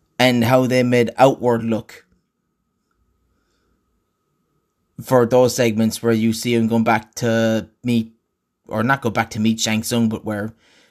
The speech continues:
Mileena meets Shang Tsung. Chin Han, what? Um, Chin Han was actually in The Dark Knight, the second one. The dude, um,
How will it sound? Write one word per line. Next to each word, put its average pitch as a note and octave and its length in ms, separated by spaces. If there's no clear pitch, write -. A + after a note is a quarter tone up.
Mileena A#2 480
meets A2 400
Shang A2 280
Tsung. G#2 340
Chin D3+ 300
Han, B2 440
what? - 240
Um, C3 580
Chin D3+ 220
Han G3 220
was E3+ 100
actually D3 380
in C3 80
The B2+ 80
Dark C3+ 320
Knight, B2+ 420
the B2+ 60
second C3 380
one. A2 240
The A2+ 100
dude, A#2+ 300
um, A2+ 480